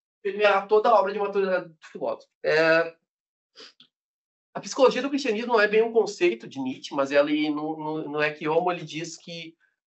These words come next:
quando ele faz, então, a, quando ele busca,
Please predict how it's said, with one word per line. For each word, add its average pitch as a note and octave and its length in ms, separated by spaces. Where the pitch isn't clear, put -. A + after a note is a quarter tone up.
quando D3 140
ele D3+ 100
faz, D#3+ 360
então, C#3 200
a, A#2+ 380
quando B2 120
ele B2 160
busca, E3 520